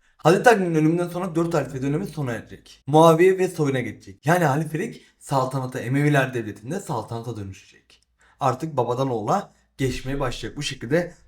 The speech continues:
dört halife dönemi de sona ermiş olacaktır. Kur'an-ı Kerim'i kitap haline getirme hangi halifemiz döneminde gerçekleşmiştir diyor.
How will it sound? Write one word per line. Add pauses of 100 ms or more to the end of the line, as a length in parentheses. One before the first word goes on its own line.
dört
halife
dönemi
de (160)
sona
ermiş
olacaktır.
Kur'an-ı
Kerim'i
kitap
haline
getirme
hangi
halifemiz
döneminde
gerçekleşmiştir
diyor.